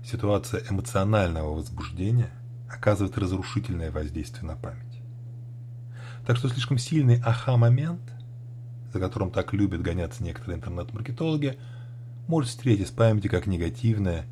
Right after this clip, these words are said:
так и позитивное впечатление потребительского путешествия.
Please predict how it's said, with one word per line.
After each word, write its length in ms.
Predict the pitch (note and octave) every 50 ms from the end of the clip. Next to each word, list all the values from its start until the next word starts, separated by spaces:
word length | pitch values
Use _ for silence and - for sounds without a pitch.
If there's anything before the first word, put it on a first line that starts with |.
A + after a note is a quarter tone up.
| - - - - - - - - -
так 200 | - F3+ - -
и 40 | -
позитивное 680 | - - F#2+ F2+ F2 E2 - - - G2 F#2+ F#2+ F#2 E2+
впечатление 840 | - - - - - F#2 - - F#2 F2 F2 F2 E2+ E2 D#2+ D#2+ - - - - - - - -
потребительского 720 | - - - E2+ D#2 D2+ D2+ - - - - - - D2+
путешествия. 800 | D2 - - - - - - - - - - - - - -